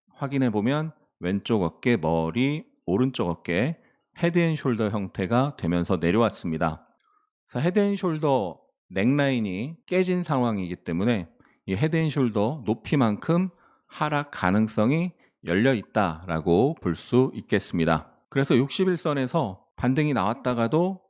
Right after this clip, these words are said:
육십일 선 깨지면서 추가 하락할 가능성이 있기 때문에,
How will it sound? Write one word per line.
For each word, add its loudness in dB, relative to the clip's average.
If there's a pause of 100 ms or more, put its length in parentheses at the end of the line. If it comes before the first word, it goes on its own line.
육십일 -2
선 0
깨지면서 0
추가 0
하락할 0 (300)
가능성이 0
있기 -4
때문에, 0